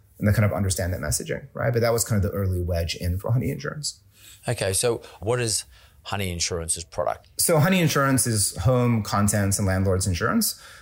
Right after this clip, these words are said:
Speaker 1: which, you know, is mandatory. If you own a house, it's mandatory to get a mortgage, as, as you of all people know. So about ninety-four percent of Australians that have a house have home and contents insurance.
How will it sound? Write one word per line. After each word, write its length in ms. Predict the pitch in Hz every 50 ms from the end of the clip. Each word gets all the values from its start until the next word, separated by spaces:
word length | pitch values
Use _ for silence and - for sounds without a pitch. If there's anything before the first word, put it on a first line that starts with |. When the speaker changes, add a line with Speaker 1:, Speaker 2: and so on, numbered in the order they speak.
| - - -
Speaker 1:
which, 460 | - 110 107 107 - - - - - - - -
you 80 | - 110
know, 60 | 107 -
is 120 | 117 107
mandatory. 680 | - 113 113 110 113 120 113 - - 113 101 101 101 95
If 100 | 87 -
you 100 | 113 117
own 200 | 131 139 135 131
a 40 | 120
house, 380 | 127 113 110 107 101 101 -
it's 80 | 110 95
mandatory 500 | 113 110 107 110 107 - 110 101 101 101
to 80 | 95 92
get 120 | 98 95
a 20 |
mortgage, 380 | 92 101 104 110 123 147 135 113
as, 260 | 98 95 98 - -
as 160 | - 107 95
you 80 | 117 117
of 80 | 104 101
all 160 | 107 107 98
people 220 | 127 117 104 110
know. 340 | 104 101 101 113 139 147 156
So 380 | 147 - - 120 110 104 104 107
about 200 | 101 104 110 113
ninety-four 440 | 110 110 113 113 107 101 113 107 101
percent 260 | 101 104 98 107 101
of 60 | 98
Australians 680 | 98 95 - - 98 92 98 95 90 92 95 98 95 -
that 100 | 95 90
have 100 | 95 95
a 60 | 95
house 260 | 95 90 92 90 -
have 140 | 101 98 87
home 180 | 82 98 95 92
and 100 | 90 85
contents 360 | 90 90 - 110 107 - 135
insurance. 340 | 127 - 78 - 196 196